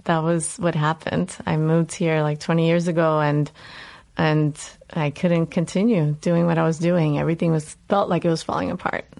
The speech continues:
Like, my fam-, my life was falling apart. I didn't have kids b-, then, but, um, I just couldn't continue, like, lying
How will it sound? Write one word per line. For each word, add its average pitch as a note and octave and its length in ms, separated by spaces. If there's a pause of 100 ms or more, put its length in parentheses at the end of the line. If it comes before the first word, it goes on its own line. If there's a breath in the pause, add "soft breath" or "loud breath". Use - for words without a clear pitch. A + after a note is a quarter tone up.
(180)
Like, F3+ 120
my F#3 120
fam-, F#3 380
my F#3 320
life E3 480
was D#3+ 120
falling D#3 260
apart. D3 180
I F3 80
didn't F#3+ 120
have E3 120
kids D#3+ 240
b-, - 180
then, D#3 320
but, D3+ 300 (580 loud breath)
um, E3 460 (480)
I E3+ 100
just F3+ 180
couldn't G3 240
continue, E3 460
like, D3 240
lying D#3 460